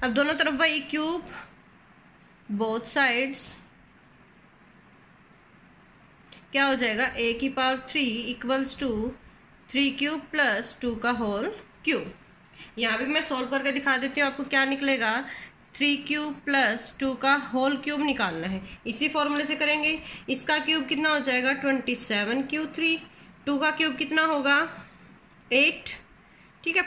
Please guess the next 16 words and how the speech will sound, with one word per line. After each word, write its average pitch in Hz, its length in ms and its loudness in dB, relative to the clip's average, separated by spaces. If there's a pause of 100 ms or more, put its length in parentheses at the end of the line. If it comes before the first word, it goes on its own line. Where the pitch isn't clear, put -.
प्लस 262 420 0 (480)
three 339 260 6 (100)
into 277 360 4 (240)
ए 277 180 8
स्क्वायर, 233 360 2
that 247 200 2
means 262 240 2 (120)
three 262 260 4
क्यू 269 180 2
का 254 220 0
होल 214 300 0
स्क्वायर 226 520 0 (300)
into 254 500 2 (320)
टू 381 100 2 (800)
प्लस 254 420 0 (400)
three 320 200 6